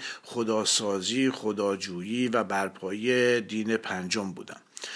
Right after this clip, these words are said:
کسانی مانند مرشکوفسکی، بردیایف،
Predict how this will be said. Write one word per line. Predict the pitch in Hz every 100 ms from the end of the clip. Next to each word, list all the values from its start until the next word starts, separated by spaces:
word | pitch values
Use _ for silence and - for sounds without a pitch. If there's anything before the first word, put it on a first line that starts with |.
| - -
کسانی | 143 - 165 160
مانند | 151 143 139 143 135
مرشکوفسکی، | 135 131 127 113 107 98 92 - 135 131 - - 120 120 107
بردیایف، | 95 92 82 85 104 120 127 120 120